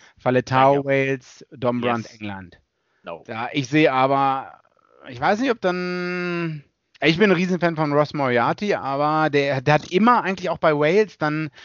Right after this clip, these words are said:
Speaker 1: die zweite Reihe, also zweite Reihe im Sinne von, der war die zweite Wahl immer so ein bisschen, hatte ich so das Gefühl.
Speaker 2: Also Moriarty ist für mich One-Dimensional-Spieler, aber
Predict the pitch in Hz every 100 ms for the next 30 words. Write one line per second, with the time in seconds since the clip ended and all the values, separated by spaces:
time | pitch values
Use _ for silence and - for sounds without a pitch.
0 | - - - 143 - 139 143 156 139 127
1 | 131 135 123 113 - 113 123 107 113 127
2 | 123 117 123 120 120 117 117 113 120 120
3 | 139 135 135 127 151 202 117 110 104 101
4 | 95 98 90 80 _ _ 113 117 120 117
5 | 95 - 123 151 147 147 143 127 143 160
6 | 147 - - - - 135 123 143 - -
7 | - - - _ 123 120 117 104 98 98
8 | 120 107 98 - 104 95 101 101 104 123